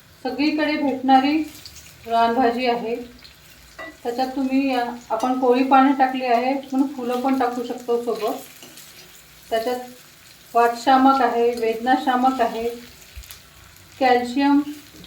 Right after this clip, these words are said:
मॅग्नेशियम, व्हिटॅमिन ए, व्हिटॅमिन सी, बी कॉम्प्लेक्स आहे, अँटीऑक्सिडंट आहे. अशी ही आपली अत्यंत पौष्टिक अशी ही रानभाजी आहे, ज्याची आपण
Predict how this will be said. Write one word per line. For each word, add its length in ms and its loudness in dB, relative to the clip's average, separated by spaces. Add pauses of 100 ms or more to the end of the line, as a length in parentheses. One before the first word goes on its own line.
(180)
मॅग्नेशियम, 800 4 (260)
व्हिटॅमिन 560 0
ए, 320 2 (340)
व्हिटॅमिन 600 -4
सी, 500 -2 (480)
बी 120 2
कॉम्प्लेक्स 760 4
आहे, 340 -2 (840)
अँटीऑक्सिडंट 880 2
आहे. 260 -2 (400)
अशी 220 -2
ही 140 0
आपली 460 0 (400)
अत्यंत 520 0 (140)
पौष्टिक 440 0
अशी 480 -2 (340)
ही 500 0
रानभाजी 600 0
आहे, 300 -2 (460)
ज्याची 320 2
आपण 320 2